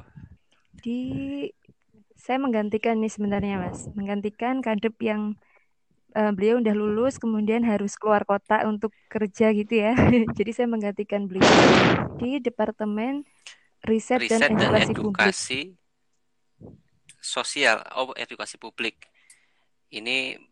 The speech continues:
Speaker 1: Publik.
Speaker 2: Oh gitu, tapi cuma
Speaker 1: Ya,
Speaker 2: beda
Speaker 1: sebenarnya mirip
Speaker 2: ini ya,
Speaker 1: kajian gitu,
Speaker 2: mungkin
Speaker 1: Mas.
Speaker 2: kalau istilah kementerian itu
Speaker 1: Ya.
Speaker 2: nomenklatur gitulah, di P M I Sleman punya, punya, eh,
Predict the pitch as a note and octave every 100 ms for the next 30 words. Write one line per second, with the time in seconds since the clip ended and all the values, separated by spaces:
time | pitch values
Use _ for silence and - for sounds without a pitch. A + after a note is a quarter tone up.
0 | _ - G#3+ - G#3 F#3 - - _ _
1 | _ _ _ _ - _ - _ - A#2+
2 | G#2+ - G#2+ G#2+ - B2+ B2 - A#2 A2
3 | - - F#3+ G3+ G#3 G#3+ C4 D#4+ D4 C4
4 | B3+ _ - A#3+ A3 A#3+ A#3+ A3 - G3+
5 | G2 - A2 A2 A2+ - A#2 A2 G#2+ -
6 | G#2 G#2+ G#2+ G2+ G2+ - C3+ C3+ - -
7 | - _ - A2 A2+ A2 A#2 G#2+ - C#3
8 | A#2+ - - A2 A2 F#2 G#2 G#2+ A2 -
9 | G#2+ G#2 G#2 G#2 - - G#2 G#2 B2+ C3
10 | A#2+ G#2+ G#2+ G2+ - - - _ A#2 G#2+
11 | G2+ - - - - -